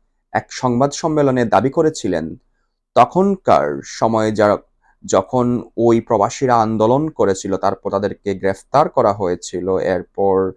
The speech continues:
আদালত সাজা দিয়েছিল, তখন দূতাবাসের দায়িত্বপ্রাপ্ত কর্মকর্তারা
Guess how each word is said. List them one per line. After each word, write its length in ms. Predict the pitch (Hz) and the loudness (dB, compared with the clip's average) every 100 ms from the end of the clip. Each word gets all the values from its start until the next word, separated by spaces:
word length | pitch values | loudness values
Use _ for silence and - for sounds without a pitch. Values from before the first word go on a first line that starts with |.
| _ _ - _ | _ _ -20 _
আদালত 320 | 110 107 104 | 0 2 0
সাজা 220 | - 120 | 2 2
দিয়েছিল, 580 | 147 98 90 - 90 85 - _ _ _ | 2 0 -2 -4 -4 -4 -6 _ _ _
তখন 520 | 139 143 170 165 151 | 2 4 0 0 2
দূতাবাসের 640 | 135 143 156 - - 156 135 | 4 4 4 0 0 0 2
দায়িত্বপ্রাপ্ত 880 | 110 120 139 - 139 135 - 143 | 2 2 -4 0 -2 -2 -2 0
কর্মকর্তারা 1040 | 139 139 120 123 123 127 - 107 71 60 | 2 2 2 0 2 0 0 -2 0 -2